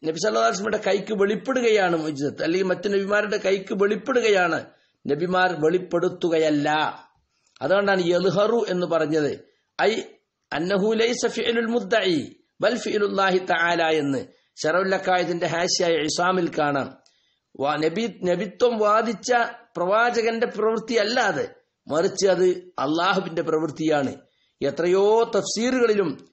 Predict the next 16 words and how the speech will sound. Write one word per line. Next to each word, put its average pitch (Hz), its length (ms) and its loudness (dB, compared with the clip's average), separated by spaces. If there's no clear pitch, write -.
ഈ 175 140 -2
കാര്യം 170 400 -2
പറഞ്ഞിട്ടുണ്ട്. 147 720 -2
തൊബരിയിൽ 190 480 0
കാണാം, 180 420 0
ഹൽ 190 180 0
അന 190 140 0
ഇല്ലാ 190 480 0
അബ്ദും 190 400 0
മിൻ 202 200 -2
അബീദിഹി 202 560 -2
മിൻ 185 140 -2
ബനി 175 360 -2
ആദം, 147 340 -2
ആദമിന്റെ 208 520 0
മക്കളിൽപ്പെട്ട 220 760 0